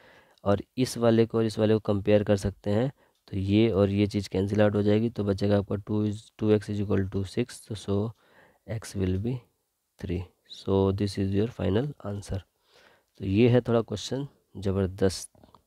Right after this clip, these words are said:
ओके, तो I hope अभी इतने ही क्वेश्चन, अ, आप देखिए किस तरीके से मैंने सॉल्व किए,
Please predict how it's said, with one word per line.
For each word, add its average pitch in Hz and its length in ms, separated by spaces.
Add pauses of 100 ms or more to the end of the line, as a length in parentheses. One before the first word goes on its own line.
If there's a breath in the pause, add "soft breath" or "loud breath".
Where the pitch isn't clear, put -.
(1900)
ओके, 127 200
तो - 360
I 107 140
hope 131 600
अभी 113 460
इतने 113 240
ही 117 100
क्वेश्चन, 110 380
अ, 104 680 (600 soft breath)
आप 98 100
देखिए 107 340
किस 110 220
तरीके 107 300
से 104 100
मैंने 101 200
सॉल्व 98 360
किए, 104 380